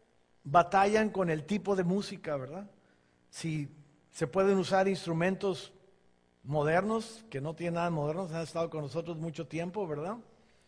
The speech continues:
¿O no? O si inclusive se puede usar música o no, ¿verdad? Ah, si puedes ir o no a ciertas partes, como si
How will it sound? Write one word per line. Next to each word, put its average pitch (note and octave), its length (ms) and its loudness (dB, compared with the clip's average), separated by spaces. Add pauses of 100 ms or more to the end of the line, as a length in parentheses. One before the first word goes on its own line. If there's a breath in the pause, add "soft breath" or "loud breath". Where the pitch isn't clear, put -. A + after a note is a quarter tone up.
(200 soft breath)
¿O D3+ 120 -2
no? E3+ 320 0 (840 soft breath)
O E3 120 2
si F#3+ 120 0
inclusive F#3 480 0
se G3 120 0
puede B3 280 2
usar G#3 260 4
música C#4 560 4
o D#3 60 0
no, B2+ 180 -4
¿verdad? A#2 240 -12 (2250)
Ah, F#3+ 560 8 (1900)
si - 200 -4
puedes A3 360 6
ir A3 140 4
o G#3+ 80 8
no G#3+ 180 8
a G#3+ 60 8
ciertas G3+ 460 2
partes, F#3 480 2
como C#3+ 260 -4
si B2+ 240 -10